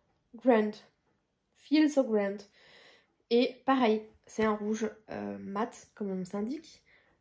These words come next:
Par contre, euh, enfin, je sais pas s'il y a que moi qui ai ce problème-là, mais j'adore le porter. Je le porte énormément bien. Le problème, c'est que ça file tout le temps au milieu de, de la bouche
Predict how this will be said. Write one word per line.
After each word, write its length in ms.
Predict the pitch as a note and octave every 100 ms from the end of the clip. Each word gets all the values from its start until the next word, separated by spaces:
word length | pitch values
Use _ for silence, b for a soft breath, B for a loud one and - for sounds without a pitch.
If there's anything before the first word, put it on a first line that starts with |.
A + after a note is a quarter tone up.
| _
Par 220 | F#4+ F#4
contre, 380 | A#3 B3 - - _
euh, 640 | G#3+ G#3 G#3+ G#3 G#3 G#3 G#3 -
enfin, 140 | - A#3+
je 100 | A#3
sais 180 | A#3 C#4+
pas 280 | D4 D#4+ D4
s'il 240 | - A#3+ G3
y 100 | F3+
a 60 |
que 140 | F3+ B3+
moi 280 | B3+ D4+ D4
qui 300 | - F#3+ F#3
ai 40 |
ce 100 | F#3
problème-là, 540 | - G3 B3+ D4 F4
mais 260 | D4+ F#3+ F#3 b b b b b - -
j'adore 280 | F#3+ G3 C#4+
le 120 | D#4
porter. 460 | C#4+ - B3 C#4+ - _ _ _ -
Je 120 | G#3+
le 100 | G#3
porte 280 | A3 G#3+ -
énormément 520 | G3 G3 B3+ C#4 C4
bien. 280 | B3 G#3 B3 B B B B B B B _ _ _ _ _ _ _ _ _ _ _ _ _ -
Le 140 | F4+
problème, 340 | - B3+ B3
c'est 180 | C#4+ A#3
que 280 | A#3 B3+ C4
ça 200 | - A#3
file 320 | A#3 C#4 C4+ - -
tout 120 | D4+
le 80 | D4+
temps 260 | C#4+ D4 G#3+
au 60 |
milieu 340 | A3 A3+ A3+ B3+
de, 400 | G3+ F#3 F3 F#3
de 160 | G3+ G#3
la 120 | G#3
bouche 380 | G3 C4+ -